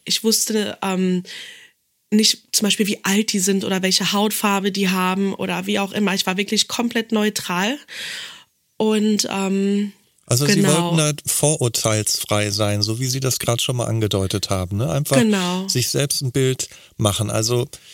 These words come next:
Speaker 2: wenn da eine Selbstbeschreibung drin stand, wussten Sie denn,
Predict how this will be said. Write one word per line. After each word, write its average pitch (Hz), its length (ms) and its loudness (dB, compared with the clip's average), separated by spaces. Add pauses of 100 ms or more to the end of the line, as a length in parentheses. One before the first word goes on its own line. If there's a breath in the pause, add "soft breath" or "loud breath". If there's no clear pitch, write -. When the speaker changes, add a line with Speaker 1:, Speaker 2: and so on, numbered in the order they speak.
(300 loud breath)
Speaker 2:
wenn 131 340 0
da 180 120 2
eine 170 180 2
Selbstbeschreibung 135 840 0
drin 120 240 0
stand, 101 340 -2
wussten 196 500 -2
Sie 208 220 -2
denn, 160 460 0